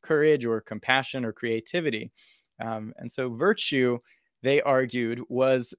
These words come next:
really what was responsible for well-being. If you wanted to be deeply happy and satisfied in your life, it was about maximizing virtue and living according to these principles. Um, and I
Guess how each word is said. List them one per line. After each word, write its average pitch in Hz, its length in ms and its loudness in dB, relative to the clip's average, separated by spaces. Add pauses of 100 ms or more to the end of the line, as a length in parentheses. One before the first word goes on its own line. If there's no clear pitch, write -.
really 165 460 6
what 147 260 4
was 131 260 2
responsible 123 560 -2
for 117 160 -6
well-being. 107 560 -4
If - 160 -14
you 123 100 -6
wanted 151 340 -2
to 131 120 -6
be 120 160 -2
deeply 127 680 -2 (160)
happy 135 360 2
and 117 140 -4
satisfied 131 580 0
in 107 100 -8
your 104 140 -6
life, 107 340 -6 (360)
it 135 160 0
was 160 160 2
about 123 360 4
maximizing 113 760 -2
virtue 107 480 -4
and 107 160 -10
living 120 260 -4
according 110 420 -2
to - 100 -14
these 113 400 -2 (340)
principles. - 640 -4 (460)
Um, 107 320 -8 (300)
and 143 340 -2 (560)
I 180 400 6